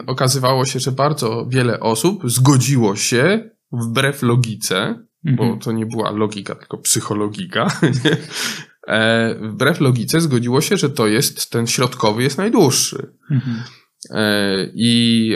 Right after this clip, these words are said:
Speaker 1: e, a okazywało się tam, bardzo dużo replikacji tego eksperymentu było. Okazywało się na przykład, że jeżeli jedna osoba chociaż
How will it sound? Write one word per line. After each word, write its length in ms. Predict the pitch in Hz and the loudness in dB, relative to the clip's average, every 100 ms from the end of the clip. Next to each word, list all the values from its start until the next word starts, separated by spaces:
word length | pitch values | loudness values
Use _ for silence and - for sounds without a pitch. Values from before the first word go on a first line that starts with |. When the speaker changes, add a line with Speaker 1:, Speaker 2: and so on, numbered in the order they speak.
| - | -2
Speaker 1:
e, 480 | 120 110 107 110 - | -2 -2 -2 -4 -4
a 60 | 117 | -4
okazywało 680 | 135 - 131 151 156 175 160 | -4 -6 0 2 4 2 2
się 120 | 160 | -2
tam, 240 | 156 139 92 117 80 113 85 85 - | -2 -2 -4 -6 -6 -8 -8 -10 -2
bardzo 240 | 139 139 | 0 2
dużo 220 | 139 143 | 0 0
replikacji 520 | 135 131 160 240 240 131 | 0 0 0 0 0 -2
tego 220 | 113 107 | 2 2
eksperymentu 600 | 107 - 110 101 107 107 | 2 0 0 0 -2 -4
było. 260 | 101 117 | -2 -2
Okazywało 460 | 135 139 139 143 147 | 0 0 0 2 0
się 140 | 139 | 0
na 80 | 135 | -4
przykład, 320 | 131 - 127 131 | -4 -2 -2 2
że 100 | 117 | 2
jeżeli 320 | 117 135 123 | 4 2 2
jedna 220 | 180 165 | 4 4
osoba 300 | 120 117 101 | 4 0 -2
chociaż 460 | - - 101 - | -4 -6 -6 -8